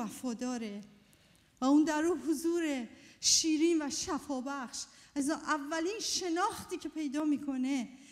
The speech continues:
وفاداری خداست، محبت خداست، امانتداری خداست. امان-، امانت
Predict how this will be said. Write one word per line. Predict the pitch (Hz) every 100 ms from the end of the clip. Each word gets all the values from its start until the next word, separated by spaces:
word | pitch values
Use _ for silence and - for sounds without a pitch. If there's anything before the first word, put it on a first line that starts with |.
| - 247
وفاداری | 269 - 277 247 247 233 262
خداست، | 254 247 226 247 247 - - - - - -
محبت | 294 269 302 285 - 349 339
خداست، | 294 - 254 254 269 226 - - - 254 -
امانتداری | 320 311 311 320 320 339 - 311 311 320 359 349 -
خداست. | 262 277 254 220
امان-، | - 269 285 277 254 - -
امانت | 285 294 285 302 339